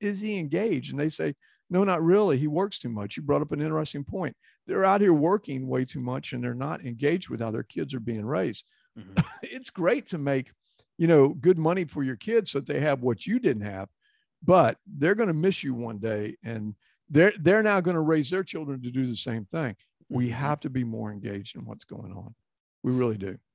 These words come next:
Speaker 2: Absolutely. Um, I wanted to ask you, I thought something that was interesting. It was earlier when we were speaking,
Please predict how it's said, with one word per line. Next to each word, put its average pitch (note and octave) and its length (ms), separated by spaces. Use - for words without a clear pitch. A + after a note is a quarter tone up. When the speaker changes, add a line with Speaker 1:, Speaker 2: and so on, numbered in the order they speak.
Speaker 2:
Absolutely. G2+ 1000
Um, A2 300
I B2+ 60
wanted F3+ 220
to C3 60
ask B2+ 340
you, B2+ 80
I B2 60
thought C3 220
something C#3 280
that B2 80
was G#2+ 100
interesting. A2+ 400
It B2 80
was A2 140
earlier A#2 240
when G#2 100
we G#2 60
were G2+ 100
speaking, F#2+ 640